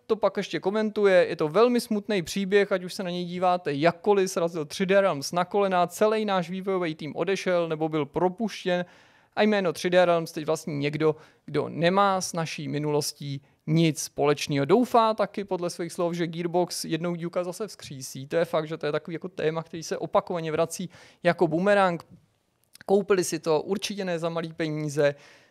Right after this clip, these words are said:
vydali prostě tuhle tu, mm, čtrnáct let vyvíjenou hru, prostě, kterou všichni už mysleli,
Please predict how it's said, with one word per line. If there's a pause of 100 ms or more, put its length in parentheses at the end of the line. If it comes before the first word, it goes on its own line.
(100)
vydali
prostě
tuhle
tu,
mm,
čtrnáct
let
vyvíjenou
hru,
prostě,
kterou
všichni
už
mysleli,